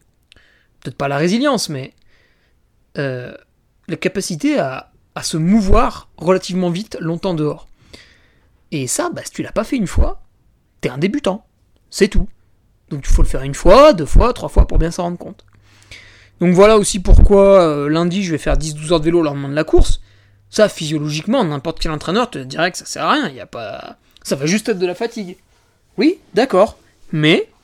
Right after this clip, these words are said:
je vais partir faire un tour de vélo en étant très fatigué de la veille, et du coup ça va simuler un peu l'état que j'aurais à l'U T M B. Bon, par contre, dans la fatigue, je vais pas non plus aller super loin, parce que j'aurai quand même fait une nuit de sommeil,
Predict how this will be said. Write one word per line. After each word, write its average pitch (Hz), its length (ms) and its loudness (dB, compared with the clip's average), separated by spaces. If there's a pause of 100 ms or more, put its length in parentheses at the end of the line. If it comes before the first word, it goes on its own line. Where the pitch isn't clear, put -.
(180)
je 135 140 -10
vais 123 60 -8
partir 220 320 -2
faire 233 160 -2
un 202 80 -2
tour 208 140 -2
de 165 60 -12
vélo 147 300 -2 (340)
en 151 120 -6
étant 139 260 -6
très 220 180 0
fatigué 233 380 -2
de 202 60 -2
la 180 100 2
veille, 247 300 0 (260)
et - 80 -16
du 143 120 -10
coup - 160 -4
ça 185 140 -4
va 110 120 -12
simuler 196 500 2
un 170 120 0
peu 220 300 0 (380)
l'état 175 400 4
que 165 80 -6
j'aurais 156 300 2
à 156 140 2
l'U 147 100 -6
T 190 120 -2
M 185 140 -2
B. 147 40 -2 (420)
Bon, 147 180 4
par 135 200 -8
contre, - 320 -6 (760)
dans 156 100 -2
la 143 80 -2
fatigue, 165 340 -8
je 147 60 -10
vais 131 60 -6
pas 143 140 -6
non 139 100 -6
plus 156 100 -4
aller 139 140 -4
super 156 280 0
loin, 220 160 2
parce - 160 -8
que 147 160 -2
j'aurai 143 220 -4
quand 151 100 -6
même 147 140 -6
fait 160 140 -6
une 139 100 -8
nuit 139 120 -8
de - 60 -14
sommeil, 208 500 -2